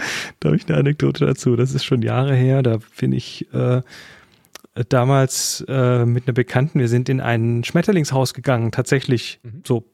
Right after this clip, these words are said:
Speaker 1: spazieren gegangen und sagen, okay, da gehen wir hin, da nehmen wir die Kamera mit. Und das war richtig schön, nur mit dem Teleobjektiv, dass man, weil Schmetterlinge haben ja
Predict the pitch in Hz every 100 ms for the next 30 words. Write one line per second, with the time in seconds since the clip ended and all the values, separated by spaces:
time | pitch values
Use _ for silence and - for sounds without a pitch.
0 | - - 127 202 214 202 190 170 156 185
1 | 170 156 156 143 120 131 220 226 208 131
2 | 120 107 98 - 170 151 143 151 151 -
3 | - - - - - - - _ _ _
4 | - 117 110 110 - - - - - 113
5 | - - 110 104 101 101 101 - - -
6 | - 123 - 147 143 131 104 101 101 151
7 | 147 131 123 139 127 117 101 113 107 110
8 | 107 - 120 131 127 117 117 123